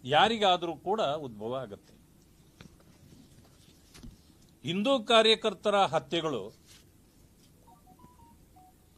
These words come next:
ಬಹಳಷ್ಟು ಹೆಚ್ಚಾಗಿ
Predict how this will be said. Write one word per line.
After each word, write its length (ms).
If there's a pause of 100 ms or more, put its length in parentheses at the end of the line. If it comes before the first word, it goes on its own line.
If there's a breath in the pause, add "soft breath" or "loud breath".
(1080)
ಬಹಳಷ್ಟು 540
ಹೆಚ್ಚಾಗಿ 680